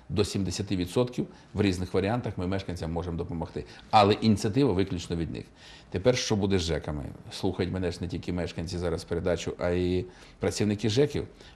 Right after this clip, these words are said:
Будь ласка, жек, які відчувають собі сили, м, м, організаційні здібності,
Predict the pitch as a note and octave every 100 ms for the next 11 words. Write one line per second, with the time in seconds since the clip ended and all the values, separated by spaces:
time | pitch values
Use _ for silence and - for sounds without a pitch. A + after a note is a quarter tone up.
0 | - A2 G2+ E2+ - D2 F2 A2+ B2 G#2
1 | F#2 G2 F#2 F#2+ F#2 F2 - E2+ D#2+ -
2 | E2+ F2 - E2+ F2 F#2+ F2 D#2+ A#1+ G#2
3 | G2 F#2+ G#2 F2+ E2+ F#2 E2+ F#2 -